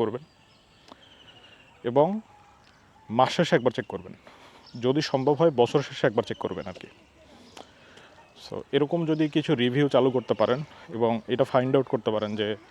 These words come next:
কোথায় কোন খাতে কত বেশি খরচ হচ্ছে, কোনটাতে কম হচ্ছে, কোনটাতে খরচ বাড়াবেন। So নিজের খরচ এরকম পর্যালোচনা করতে শিখলে, এ, বিশ্বাস করেন এগুলো আপনি, আপনারা হয়তো ভাবতে পারেন যে এগুলোর কোনো নিয়ম আছে কি না বা এরকম কিছু।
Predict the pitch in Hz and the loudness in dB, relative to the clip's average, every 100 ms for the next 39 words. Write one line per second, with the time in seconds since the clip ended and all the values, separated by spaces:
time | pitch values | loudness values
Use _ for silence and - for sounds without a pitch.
0 | - - - - - - - 123 110 123 | -20 -20 -20 -20 -14 -12 -6 -4 -4 -6
1 | 113 - 117 113 113 113 - 117 113 - | -6 -6 -4 -4 -4 -6 -8 -8 -8 -10
2 | - - 110 110 117 113 117 - 123 123 | -10 -4 -4 -4 -6 -4 -4 0 0 0
3 | 123 - 120 117 117 113 117 120 120 101 | -8 -6 -6 -4 -4 -6 -6 -2 -2 0
4 | 110 110 107 117 143 _ - - - - | 0 0 -2 -8 -14 _ -20 -20 -20 -20
5 | - - - - - 117 117 135 139 - | -20 -20 -20 -20 -12 -8 -4 0 0 0
6 | 135 143 160 139 135 123 131 135 147 135 | 0 2 4 2 4 2 4 2 2 -2
7 | 147 - - 156 - 160 143 - 170 185 | -2 -2 -2 -2 -2 -2 0 2 2 0
8 | - - - 135 139 143 165 - 190 175 | -2 -16 -12 -10 -6 -4 -4 0 0 2
9 | 135 135 127 135 131 135 135 135 123 - | 0 0 -2 -4 -6 -4 -6 -4 -4 -2
10 | 127 120 120 117 123 120 120 120 139 135 | -2 -2 -2 -2 -2 -2 -4 -4 -2 0
11 | 120 120 - 110 104 107 104 107 113 - | -2 -4 -4 -2 -2 -2 -4 -8 -8 -8